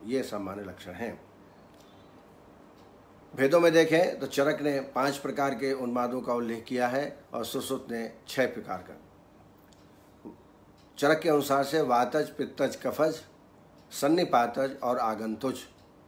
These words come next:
सुश्रुत ने वातज, पित्तज, कफज, सन्निपातज, विसज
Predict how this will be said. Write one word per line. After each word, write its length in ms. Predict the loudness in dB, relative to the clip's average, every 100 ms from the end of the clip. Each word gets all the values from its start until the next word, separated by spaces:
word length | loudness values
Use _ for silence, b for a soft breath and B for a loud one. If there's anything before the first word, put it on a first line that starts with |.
| -20 -20 -20 -20 -20 -20 -20 -20 -20 -20 -14
सुश्रुत 420 | -6 0 0 2
ने 240 | 2 2 0
वातज, 460 | 2 2 2 -2 0
पित्तज, 440 | -4 -2 -2 -2
कफज, 340 | -4 0 0
सन्निपातज, 880 | 0 -4 0 0 2 -2 -2 -4 -6 -12 -20 -20 -20 -6
विसज 500 | -4 2 2 2